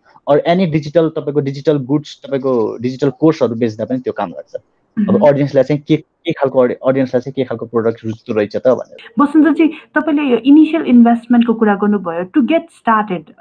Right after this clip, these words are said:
Speaker 2: I'm not saying एकदमै ठुलो milestone, तर to get started,
Speaker 1: हजुर।
Speaker 2: अ, के चाहिन्छ त हामी initially begin गर्नको लागि यो journey? अ, कति पैसा र कस्तो खालको skill, um,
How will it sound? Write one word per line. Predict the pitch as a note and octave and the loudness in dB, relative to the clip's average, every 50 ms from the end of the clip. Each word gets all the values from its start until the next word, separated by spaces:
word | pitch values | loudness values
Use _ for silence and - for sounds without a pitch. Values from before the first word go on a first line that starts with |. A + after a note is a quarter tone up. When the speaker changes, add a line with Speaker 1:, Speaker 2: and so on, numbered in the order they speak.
| - | 0
Speaker 2:
I'm | G3+ G#3 A3 | 2 4 4
not | A#3+ A#3+ A#3 | 4 2 0
saying | - - A3+ G#3 G#3+ A3 | -4 -4 0 0 2 0
एकदमै | A3 G#3+ F#3 - A3 A3+ A3+ | 0 -4 -4 -2 0 0 0
ठुलो | A3 - - - A#3 A#3 A3 | 0 -2 0 2 4 4 6
milestone, | G#3+ G3+ G3 F#3+ F#3+ F#3+ F#3 - _ - G#3 A3+ C#4+ - - - - - _ _ | 4 4 2 2 0 -2 -6 -8 _ -2 0 0 0 0 -2 -10 -20 -20 _ _
तर | - B3 | -2 0
to | C#4 A#3 - C#4 | 0 2 2 2
get | G#3+ G#3 B3 C4+ | 2 4 2 2
started, | C4+ - _ _ _ - A3 G#3 G#3 A3 C4+ | 0 -2 _ _ _ -2 0 2 2 2 0
Speaker 1:
हजुर। | - F#3+ F3+ - _ _ _ _ - F#3+ | 0 -2 -4 -6 _ _ _ _ -2 0
Speaker 2:
अ, | F#3+ F#3 | 0 0
के | F#3 F#3+ - - F4 G4+ | -2 -4 -2 2 2 2
चाहिन्छ | F#4+ - D4+ C4 B3 B3 A#3 A#3 | 4 2 2 4 4 4 4 4
त | A#3+ A#3 A#3 | 2 0 0
हामी | G3 - - E3+ G3 A3 A3+ - | -2 -2 -2 -4 -4 -4 -2 2
initially | B3+ B3+ C4+ C#4 C4+ C#4 D4 C#4+ B3+ C4 | 6 8 8 8 6 4 0 0 0 0
begin | F#3+ E3+ G#3+ G#3 - - A#3 A3+ A3 G#3 | 2 2 0 0 2 2 2 4 4 2
गर्नको | G3 G3 F#3+ F#3+ - F#3+ | 0 0 -2 -2 -2 -2
लागि | F#3+ F#3 F#3 F#3 | -2 0 2 0
यो | F#3 | 0
journey? | F3 - F#3+ F#3 F3 F3 F3+ F#3 F#3 F#3 - - - - - _ - | 0 0 0 0 0 0 -2 -4 -6 -6 -8 -18 -20 -20 -8 _ -2
अ, | F#3+ | -2
कति | F#3+ - A#3+ A#3 A#3+ A#3+ | 0 0 -2 2 2 2
पैसा | A#3 A#3 A3 G#3 G#3 G#3 - - A3 G#3 G3+ G#3 | 2 4 2 2 2 0 0 0 2 2 2 2
र | F#3+ G3+ | 0 0
कस्तो | G3+ - B3 A#3+ A#3 - A#3+ | -2 0 -2 -4 -2 -4 -4
खालको | A#3 - F#3+ F#3 F3+ - G#3 | -2 -2 -4 -4 0 0 -2
skill, | G#3 - _ _ _ A3+ A3+ G#3+ A3 A3 A3+ A3+ A3 - _ _ _ _ - | -2 -2 _ _ _ 4 4 4 4 4 2 2 0 -4 _ _ _ _ 0
um, | F3+ F3+ F3+ F3+ F3+ F#3 F#3 F#3 F#3 F#3 F#3 | 0 2 2 2 2 2 2 2 2 2 0